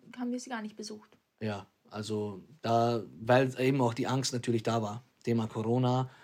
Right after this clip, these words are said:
Speaker 2: und wie gefährlich ist das, ne, und wie nah darf man sich kommen und so weiter. Beim zweiten, beim dritten Lockdown war's dann halt schon ein bisschen jetzt angenehmer, da war's ja auch okay so, dass man quasi jetzt, äh,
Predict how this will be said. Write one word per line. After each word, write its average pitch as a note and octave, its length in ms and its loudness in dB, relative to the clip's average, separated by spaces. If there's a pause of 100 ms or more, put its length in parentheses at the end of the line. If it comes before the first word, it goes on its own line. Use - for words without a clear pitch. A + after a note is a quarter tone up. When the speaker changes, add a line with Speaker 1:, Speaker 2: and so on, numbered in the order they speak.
(260)
Speaker 2:
und A2 400 0 (100)
wie A#2 460 0 (460)
gefährlich A#2+ 540 2
ist C#3 180 -2
das, C#3+ 280 2
ne, C3 240 4
und A2+ 240 0
wie A#2 220 0 (120)
nah A#2 260 0
darf A#2 180 -2
man A#2 100 -6
sich G#2+ 120 -8
kommen B2+ 200 0
und A#2+ 80 -2
so A#2 120 -2
weiter. B2 320 -2 (320)
Beim A#2 180 0
zweiten, D#3+ 760 4
beim C#3+ 160 0
dritten D#3 240 -2
Lockdown D3 280 0
war's C3+ 140 0
dann C#3+ 120 0
halt C3 120 0
schon C#3 120 0 (180)
ein C#3 200 -14
bisschen D3 280 2
jetzt A#2 220 0
angenehmer, D#3 640 0 (100)
da A#2+ 100 -2
war's B2+ 200 0
ja C3+ 60 4
auch A#2 100 2
okay B2+ 260 2
so, C3 120 0
dass A#2 160 -2
man A2+ 120 -2
quasi A2 300 -4
jetzt, G#2 320 -8
äh, G2 300 -10